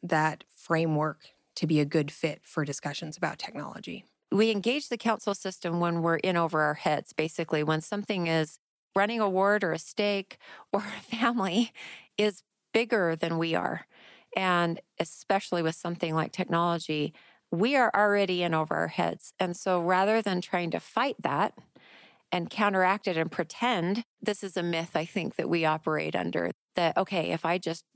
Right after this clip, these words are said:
Speaker 2: read enough about it, I read about technology all the time. And I still feel like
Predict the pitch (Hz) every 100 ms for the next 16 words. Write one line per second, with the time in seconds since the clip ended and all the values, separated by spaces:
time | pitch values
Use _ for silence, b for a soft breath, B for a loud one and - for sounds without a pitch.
0 | - 185 190 175 185 165 160 156 - 233
1 | 294 269 175 170 _ _ - - 208 190
2 | 165 170 - 175 156 156 - 160 - 170
3 | 180 202 - 190 196 - 147 147 147 151